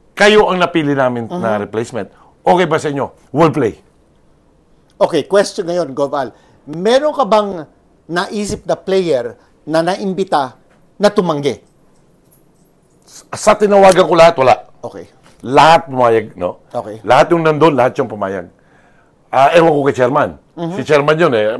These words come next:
Speaker 2: Kasi si chairman may, may binitawan na salita
Speaker 1: Oo,
Speaker 2: na may
Speaker 1: oo.
Speaker 2: dalawa daw na player na tinawagan niya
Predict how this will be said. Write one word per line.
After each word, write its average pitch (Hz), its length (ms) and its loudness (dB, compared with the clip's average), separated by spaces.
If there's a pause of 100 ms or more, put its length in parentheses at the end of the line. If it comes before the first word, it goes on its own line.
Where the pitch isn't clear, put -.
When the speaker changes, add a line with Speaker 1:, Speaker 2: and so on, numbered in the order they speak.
Speaker 2:
Kasi 220 240 -10
si 208 160 -12
chairman 220 400 -4
may, 190 320 -10 (240)
may 185 280 -4 (680)
binitawan 160 500 -2
na 156 80 -8
salita 151 400 -4
Speaker 1:
Oo, 104 460 2
Speaker 2:
na 165 80 0
may 175 180 -2
Speaker 1:
oo. 165 160 -6
Speaker 2:
dalawa 165 380 4
daw 156 240 2
na 151 80 -6
player 165 420 -4
na 117 160 -12
tinawagan 160 540 -4
niya 139 200 -10